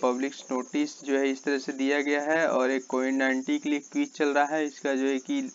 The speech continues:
ओपन नहीं हो रहा है, तो इसके हम बारे में बात नहीं करेंगे, हम सीधे बात करेंगे एडमिशन के फॉर्म के बारे में। ठीक है, तो apply for admission जो इस पे हम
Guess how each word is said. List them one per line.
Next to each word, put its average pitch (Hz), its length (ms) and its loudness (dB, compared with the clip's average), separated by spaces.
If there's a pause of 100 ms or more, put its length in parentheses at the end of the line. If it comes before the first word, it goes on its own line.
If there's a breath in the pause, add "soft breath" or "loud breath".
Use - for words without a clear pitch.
(260)
ओपन 117 320 -8
नहीं 143 140 -2
हो 143 120 0
रहा 135 120 8
है, 156 80 4
तो 175 160 -4
इसके 139 280 -4
हम 131 300 -2
बारे 127 240 4
में 131 100 -4
बात 131 260 2
नहीं 135 100 -2
करेंगे, 139 320 -2
हम 165 120 -4
सीधे 139 300 -2
बात 127 260 2
करेंगे 143 240 -2
एडमिशन 131 520 0
के 120 120 -2
फॉर्म 117 280 -2
के 113 100 -4
बारे 113 220 0
में। 120 120 -2
ठीक 139 240 -4
है, 180 100 -2 (560 loud breath)
तो 135 160 4
apply 135 440 8
for 151 280 10
admission 135 560 4
जो 147 80 4
इस 139 180 0
पे 156 100 2
हम 151 80 2